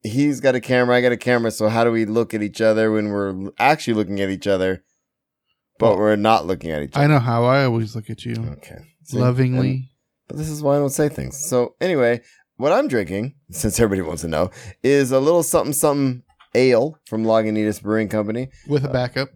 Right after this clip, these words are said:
Speaker 1: with a backup of the same pirate rum, which I'm not a huge fan of, but, you know.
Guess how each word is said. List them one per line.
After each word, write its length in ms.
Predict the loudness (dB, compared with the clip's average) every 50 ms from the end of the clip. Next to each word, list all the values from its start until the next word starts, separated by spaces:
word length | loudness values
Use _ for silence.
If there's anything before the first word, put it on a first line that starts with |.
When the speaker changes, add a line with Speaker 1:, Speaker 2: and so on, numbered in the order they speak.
| -20 _ _ -4
Speaker 1:
with 160 | 0 0 2
a 40 | 2
backup 520 | 2 2 2 2 2 2 0 0 2 2
of 560 | 2 4 4 4 4 4 2 0 -4 -8 -8 -6
the 100 | -6 -4
same 360 | 0 2 2 2 2 0 0
pirate 320 | 2 2 4 4 2 2
rum, 280 | 2 2 2 2 2 0
which 260 | -4 -4 -6 -8 -10 -8
I'm 120 | -6 -2
not 300 | 0 0 0 0 -2 -4
a 40 | -12
huge 320 | -8 -6 -6 -6 -6 -4
fan 220 | -2 -2 0 2 2
of, 220 | 2 0 0 0
but, 220 | -2 -2 -2 -2 _
you 80 | -6 -4
know. 180 | -4 -4 -4